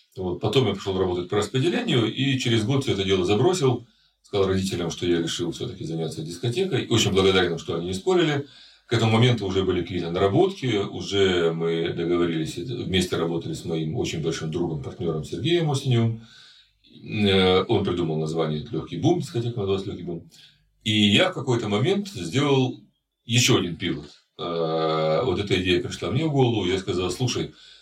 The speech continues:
очень круто, я слышал какую-то итальянскую дискотеку, это нон-стоп, нон-стоп ремикс». То есть ремикс песен в нон-стопе, и явно там, э, прописаны, значит, э, там драм-машина, прописан весь ритм, ритм-секция прописана целиком. Давай сделаем то же самое. Ну,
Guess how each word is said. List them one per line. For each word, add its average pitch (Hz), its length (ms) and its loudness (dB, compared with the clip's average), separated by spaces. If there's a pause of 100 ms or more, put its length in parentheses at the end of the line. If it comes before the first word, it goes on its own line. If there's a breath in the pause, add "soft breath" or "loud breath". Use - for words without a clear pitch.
(140 loud breath)
очень 127 320 4
круто, 202 320 0
я 98 80 4
слышал 107 220 0
какую-то 95 340 -2
итальянскую 92 420 -2
дискотеку, 104 500 -4
это 98 160 0
нон-стоп, 107 500 2
нон-стоп 117 360 2
ремикс». 95 340 0 (120)
То 95 60 -6
есть 92 220 -8 (140)
ремикс 107 380 2
песен - 380 -4
в 98 60 -4
нон-стопе, 160 600 0 (540 loud breath)
и 104 80 -2
явно 143 320 2
там, 101 240 -2 (120)
э, - 460 -8
прописаны, 85 840 -4
значит, 92 320 -10 (100)
э, 80 500 -2
там 82 140 -6
драм-машина, 98 520 0
прописан - 400 -4
весь 85 220 -2
ритм, 85 320 -4
ритм-секция 131 720 0
прописана 127 380 -4
целиком. 104 480 0 (360 loud breath)
Давай 151 200 4
сделаем 110 280 2
то 95 100 -2
же 92 80 0
самое. 78 440 -6
Ну, 175 260 0